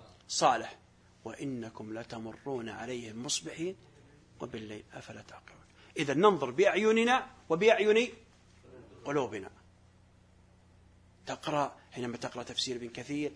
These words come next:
حينما تقرأ البداية والنهاية، حينما تقرأ قصص القرآن، لابد تكون في قلبك: "انظر كيف أهلكهم الله عز وجل." ولا يستطيل بك الأمر،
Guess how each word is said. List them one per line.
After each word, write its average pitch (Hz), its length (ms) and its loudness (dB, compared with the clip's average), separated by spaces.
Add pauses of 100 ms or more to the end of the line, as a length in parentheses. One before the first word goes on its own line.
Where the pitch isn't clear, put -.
(200)
حينما 117 280 -8
تقرأ 120 240 -12
البداية 120 320 -6
والنهاية، 120 640 -6 (160)
حينما 123 260 -6
تقرأ 127 260 -8
قصص - 300 -6
القرآن، 127 440 -4 (240)
لابد 190 480 4
تكون 165 300 -2
في 156 120 -2
قلبك: 131 400 0 (380)
"انظر 143 240 0
كيف 131 240 -4
أهلكهم 120 500 -4
الله 117 160 -6
عز 104 240 -10
وجل." 82 300 -18 (400)
ولا 143 140 -2
يستطيل 190 360 2
بك 165 180 -2
الأمر، 143 340 -2